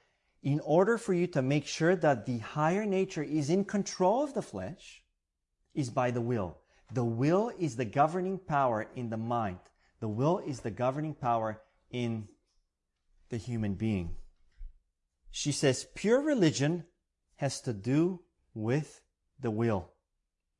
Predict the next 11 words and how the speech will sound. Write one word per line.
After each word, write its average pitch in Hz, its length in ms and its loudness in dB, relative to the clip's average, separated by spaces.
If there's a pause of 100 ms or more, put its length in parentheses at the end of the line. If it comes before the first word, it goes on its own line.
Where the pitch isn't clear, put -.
(140)
The 139 100 6
will 180 360 6
is 160 180 0
the 143 100 2
governing 185 460 2
power 175 380 4
in 175 220 0
the 151 80 2
nature 143 360 2
of 131 140 0
men, 151 360 4